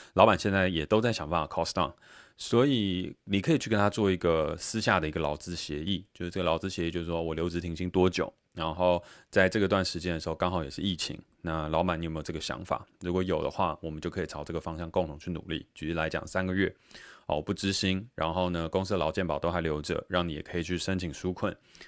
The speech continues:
那我觉得对你来讲是很好，那我也趁机这个时候再精进跟去学习更多的事情，去做一些探索。那如果说你需要六个月，那你也就跟老板说，“诶，现在六个月我预判啦，疫情也都不会好，那希望可以给我六个月的时间。”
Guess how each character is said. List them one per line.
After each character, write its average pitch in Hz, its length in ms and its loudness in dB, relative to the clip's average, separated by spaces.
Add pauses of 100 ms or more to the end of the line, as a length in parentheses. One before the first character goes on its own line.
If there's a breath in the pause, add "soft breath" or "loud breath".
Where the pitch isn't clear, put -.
(160 loud breath)
那 98 120 0
我 80 80 0
觉 80 100 -4
得 78 60 0
对 92 160 2
你 82 60 0
来 76 120 -2
讲 76 160 -2
是 85 120 -2
很 80 140 -4
好， - 280 -6
那 78 100 -4
我 82 120 -2
也 78 40 -4
趁 95 240 -2
机 82 160 -6
这 80 120 -2
个 80 100 -2
时 82 100 -10
候 78 140 -6
再 80 160 -2
精 90 200 -6
进 87 220 -4
跟 78 440 -4
去 80 460 -8 (260 loud breath)
学 85 200 0
习 87 160 -2
更 92 160 2
多 87 140 4
的 82 60 2
事 85 180 -4
情， - 200 -8 (140)
去 78 200 -10
做 80 200 -2
一 78 40 -8
些 80 60 -10
探 76 220 -6
索。 - 240 -14 (540 loud breath)
那 107 220 4
如 107 120 4
果 127 120 4
说 110 120 0
你 95 60 2
需 87 100 -2
要 101 80 8
六 110 160 6
个 87 100 2
月， 85 240 2
那 85 160 -2
你 87 100 -2
也 78 100 -4
就 78 100 -6
跟 80 100 -4
老 78 140 0
板 78 140 -4
说 80 200 -6
，“诶， 90 120 -2
现 92 140 -4
在 90 60 -2
六 90 140 0
个 78 100 -4
月 78 80 -4
我 78 280 -4
预 95 160 0
判 90 220 -2
啦， 73 140 -6
疫 92 120 -4
情 80 180 -8
也 71 100 -10
都 82 120 -4
不 80 140 -4
会 80 100 0
好， - 260 -8 (320 soft breath)
那 82 340 -2
希 - 160 -8
望 85 120 0
可 85 120 -6
以 80 40 -4
给 78 100 -4
我 73 100 -4
六 85 120 0
个 76 100 -4
月 80 120 0
的 78 40 -2
时 - 160 -10
间。” - 200 -12